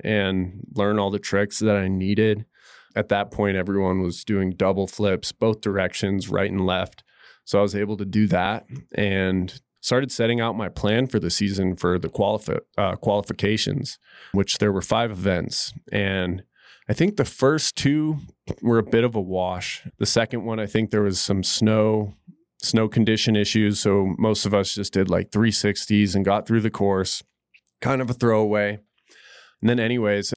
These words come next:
come down to the last two events in Park City, back on King's <laughs> Crown, where I had won the world championships three or four years before and, <laughs> like, deja vu. The first, the first event I won,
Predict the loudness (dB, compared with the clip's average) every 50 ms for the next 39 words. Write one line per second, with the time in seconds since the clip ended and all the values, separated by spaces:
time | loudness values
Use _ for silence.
0 | -2 0 2 2 4 4 2 2 0 -2 -2 0 0 2 2 2 2 0 0 -2
1 | -4 -4 -6 0 2 4 4 4 4 2 2 0 0 0 -4 -6 -6 -8 -8 -6
2 | -2 -2 -2 0 0 0 -2 -2 -2 -4 -2 0 0 0 0 -2 -4 -6 -10 _
3 | _ _ _ _ _ _ _ _ _ _ _ _ 0 0 0 -2 -4 -8 -8 -8
4 | -2 0 2 2 2 0 -2 -4 -4 -2 -2 0 0 -2 -4 -4 -6 -6 -6 -8
5 | _ _ -12 -10 -8 -8 -8 -4 -2 0 0 0 0 0 -2 0 0 2 2 0
6 | 0 0 0 0 0 0 0 0 0 0 0 0 2 2 2 0 0 2 2 2
7 | 0 0 -2 -4 -4 -6 -10 -16 -6 -2 -2 0 0 -2 -2 0 0 2 2 2
8 | 0 0 -2 -2 -6 -10 -6 -2 0 0 2 2 0 -2 -6 -12 -14 -6 -4 -2
9 | -2 -2 -4 -4 -6 -6 -6 -8 -8 -10 _ _ _ -20 -20 -20 -20 -20 -20 _
10 | 0 0 2 2 2 2 2 2 2 2 0 0 0 -2 -2 -2 -2 -4 -2 0
11 | 0 0 0 2 2 2 2 0 -2 -4 -6 -6 -10 -14 -4 -2 -2 -2 -2 -4
12 | -2 0 2 2 2 0 0 -2 -4 -4 -8 -14 _ _ _ _ _ _ -2 0
13 | 2 2 2 2 0 -2 -4 -6 -8 _ _ _ _ -14 -14 -14 -8 _ -4 -2
14 | 0 0 0 0 -2 -4 -6